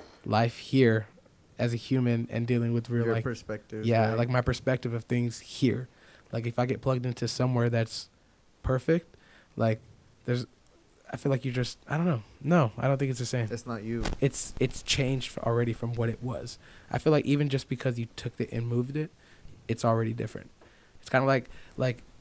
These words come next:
Speaker 1: if you have, like, a, a raisin, right? Like, or sorry, if you have a grape, it's a grape, and then you dry it, dry it, and it becomes a raisin, right? Technically, it's still a grape, but it's different. Am I right there? And, like, I hope I did that analogy correct.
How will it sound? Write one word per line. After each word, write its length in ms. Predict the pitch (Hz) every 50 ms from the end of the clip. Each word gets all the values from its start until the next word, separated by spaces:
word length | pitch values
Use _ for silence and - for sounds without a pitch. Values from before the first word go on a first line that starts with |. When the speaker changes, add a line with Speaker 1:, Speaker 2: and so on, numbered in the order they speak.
| - -
Speaker 1:
if 380 | - 127 131 127 117 - - - - -
you 160 | 123 131 123
have, 340 | 127 127 123 127 123 123 120
like, 220 | 123 120 120 117
a, 220 | 123 120 120 117 -
a 80 | 120 123
raisin, 460 | 120 123 123 131 123 117 117 110 113
right? 260 | 113 117 120 120 - 143
Like, 200 | 120 117 113 - - - - - -
or 160 | 120 113 110
sorry, 220 | - - 110 110
if 80 | 110 -
you 60 | 131 120
have 100 | 123 117
a 20 |
grape, 340 | - 131 127 123 113 113 - - - - - - - - - - - - - -
it's 100 | 120 -
a 40 | 123
grape, 280 | 127 160 156 131 -
and 120 | - 117 131
then 100 | 131 127
you 80 | 123
dry 300 | 120 120 131 123 123 131
it, 160 | 127 107 - -
dry 220 | 127 120 117 117
it, 80 | 101 -
and 120 | 120 127
it 40 | 120
becomes 240 | 120 - 135 123 123
a 40 | 120
raisin, 360 | 135 143 131 113 117 - - -
right? 280 | 131 120 120 127 - - - - - - _ _ _ - - -
Technically, 680 | - 143 135 131 139 127 117 - 127 127 120 120 120 117 - - - _ - - _ - - - - - - - - - - - -
it's 80 | -
still 280 | - - - 143 123 113
a 60 | 117
grape, 380 | 120 143 147 147 147 - - - - - -
but 120 | 120 117
it's 120 | 120 120 120
different. 400 | 131 127 117 - - - - - - - - - - - - - - - - - - - - - - - - -
Am 100 | - 139
I 60 | 156 160
right 240 | 156 156 185 -
there? 260 | - 208 208 220 - -
And, 120 | 139 131
like, 100 | 131 131 135
I 60 | 131
hope 160 | 131 185 185 165
I 120 | 127 131
did 180 | 117 131 135 131
that 120 | 123 120
analogy 360 | 120 123 120 123 120 107 113
correct. 380 | 110 - - 113 113 113 117